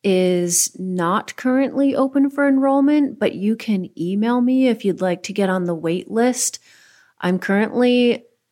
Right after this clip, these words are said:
actually giving part three of The Somatic Hound right now. So for my students who started with part one and they went through part two, we're actually in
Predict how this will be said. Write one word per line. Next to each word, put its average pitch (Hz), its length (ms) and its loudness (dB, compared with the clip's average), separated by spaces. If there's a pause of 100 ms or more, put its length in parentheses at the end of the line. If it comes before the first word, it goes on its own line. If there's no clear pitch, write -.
(120)
actually 180 1000 0
giving 175 680 2
part 185 400 -2
three 190 580 -2
of 220 260 -2
The 233 120 0
Somatic 226 500 0
Hound 233 340 2
right 233 240 2
now. 226 300 0
So 208 160 -2
for 180 160 -4
my 170 160 0
students 196 520 0
who 196 100 -2
started 185 500 2
with 180 220 -4
part 175 280 0
one 180 460 2 (880)
and 160 580 -2 (240)
they 165 140 0
went 175 300 2
through 170 160 0
part 165 360 -4
two, 233 380 2
we're 185 120 4
actually 170 560 0
in 170 720 0